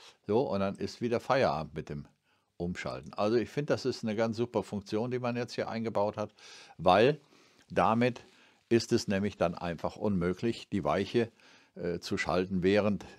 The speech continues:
äh, der Zug fährt, was so ja sowieso normalerweise, äh, gesperrt ist, aber auch im,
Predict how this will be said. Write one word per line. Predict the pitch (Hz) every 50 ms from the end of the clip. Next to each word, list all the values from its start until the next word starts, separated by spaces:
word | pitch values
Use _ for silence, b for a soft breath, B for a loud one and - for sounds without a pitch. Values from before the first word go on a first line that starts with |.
| _ _ -
äh, | 87 85 82 76 71 73
der | 65 78 78 -
Zug | - - 113 95 - -
fährt, | - - 127 120 139 151 - - - - 85 -
was | 87 87 -
so | - 90 87
ja | 87 82 85
sowieso | - 90 82 85 82 92 95 107
normalerweise, | 120 120 123 117 117 120 113 110 110 113 107 107 98 82 87
äh, | 90 95 95 104
gesperrt | 95 95 - - - 98 98 110 104
ist, | 101 - -
aber | - 87 87 87 78
auch | - 95 95 92
im, | 92 85 87 85